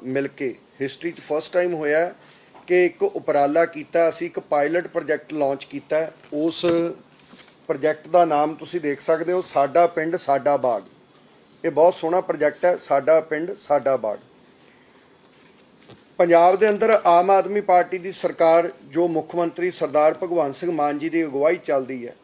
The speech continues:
ਆਮ ਆਦਮੀ ਪਾਰਟੀ ਦੀ ਸਰਕਾਰ ਦਾ ਇੱਕੋ ਉਦੇਸ਼ ਹੈ, ਰੰਗਲਾ ਪੰਜਾਬ ਬਣਾਉਣਾ, ਹਰਿਆ ਭਰਿਆ ਪੰਜਾਬ ਬਣਾਉਣਾ, ਸੋਹਣਾ ਪੰਜਾਬ ਬਣਾਉਣਾ। ਇਹ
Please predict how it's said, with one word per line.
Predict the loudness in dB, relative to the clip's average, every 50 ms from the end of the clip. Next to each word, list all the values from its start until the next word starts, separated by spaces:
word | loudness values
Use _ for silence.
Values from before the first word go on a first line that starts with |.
| _ -8 -4
ਆਮ | -2 -2 0 2 4
ਆਦਮੀ | 2 2 2 0 -4 -4
ਪਾਰਟੀ | 0 2 2 2 2 0 -2 -8 -6
ਦੀ | -4 -6 -6 -6 -6 -10
ਸਰਕਾਰ | -14 -8 -6 -6 -2 0 2 4 4 4
ਦਾ | 2 2 0 0 0 -4 -12
ਇੱਕੋ | -14 -10 0 4 4 6 6
ਉਦੇਸ਼ | 4 4 2 -2 -2 -2 0
ਹੈ, | 2 2 2 0 -4 -12 _ _ _ _ _ _ _ -2
ਰੰਗਲਾ | -2 0 0 0 2 4 6 6 6 4
ਪੰਜਾਬ | 4 2 -2 2 2 2 2 2 2
ਬਣਾਉਣਾ, | 0 -2 0 0 0 0 -2 -4 -4 -8 -14 -20 -20 _ _ _ _ _ -4 0 2
ਹਰਿਆ | 4 6 6 6 6
ਭਰਿਆ | 6 4 2 4 6 4 4
ਪੰਜਾਬ | 2 0 -2 2 4 4 4 4 2
ਬਣਾਉਣਾ, | 0 -2 -2 -2 -2 -4 -6 -8 -10 -16
ਸੋਹਣਾ | -16 -8 -4 -2 2 2 2 2
ਪੰਜਾਬ | 0 -4 -4 -4 -4 -4 -4
ਬਣਾਉਣਾ। | -8 -10 -12 -12 -14 -16 -20 _ _ _ _ _ _ _ -4 2
ਇਹ | 4 4